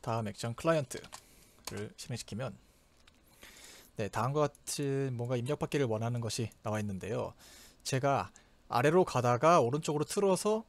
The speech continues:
이렇게 니은자로 움직이도록 해보고 싶은데요. 그렇게 하기 위해서는 이 번으로 가다가 일 번으로 가서 이제 더 이상 없으니까 스탑을 해주면 됩니다. 자, 한번 보시죠. 여기도 나와 있듯이 엔터 넘버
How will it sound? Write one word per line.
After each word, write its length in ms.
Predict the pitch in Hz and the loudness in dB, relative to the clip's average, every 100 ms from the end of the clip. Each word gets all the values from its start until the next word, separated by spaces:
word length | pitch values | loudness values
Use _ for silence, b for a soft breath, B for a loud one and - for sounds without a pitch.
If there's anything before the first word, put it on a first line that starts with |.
| _ _ - 147 | _ _ -8 -4
이렇게 260 | 139 151 | 0 0
니은자로 380 | 127 151 170 175 | 0 0 2 2
움직이도록 560 | 120 131 139 110 90 - _ | 0 0 0 0 -2 -6 _
해보고 200 | 139 135 | -4 -2
싶은데요. 440 | 120 - 104 - 127 | -4 -4 -6 -6 -2
그렇게 240 | 143 143 | -2 0
하기 180 | 151 135 | 0 0
위해서는 380 | 107 104 147 208 B B B B _ | 0 0 -2 -2 B B B B _
이 140 | 135 | 2
번으로 320 | 170 196 175 151 | 6 6 6 2
가다가 500 | 110 98 117 190 - _ _ _ _ | 0 0 -2 -4 -6 _ _ _ _
일 140 | 214 | 4
번으로 320 | 208 202 185 156 | 6 6 4 0
가서 500 | 113 101 - 208 226 - _ _ _ _ _ - | 0 0 2 0 0 -12 _ _ _ _ _ -8
이제 160 | 127 | -6
더 140 | 120 135 | 0 0
이상 380 | 135 139 135 - _ _ _ - | 2 0 -2 -8 _ _ _ -12
없으니까 560 | - 135 120 160 180 | -8 -6 -2 0 -2
스탑을 680 | - - 170 104 - - 120 | -4 4 4 4 0 -2 0
해주면 260 | 143 147 131 | 0 -2 -4
됩니다. 440 | 92 80 156 175 | -6 -6 -8 -6
자, 120 | - | -4
한번 120 | 117 110 | -4 -4
보시죠. 480 | 107 - - 165 - B B B B B B B B | -4 -4 -6 -8 -10 B B B B B B B B
여기도 160 | - 131 | -6 -2
나와 200 | 104 120 | 0 0
있듯이 500 | 127 - - 135 - - _ _ _ _ _ - - | -2 -4 -2 -2 -6 -14 _ _ _ _ _ -6 -4
엔터 200 | 120 139 | 0 2
넘버 460 | 120 104 113 120 | 2 2 4 2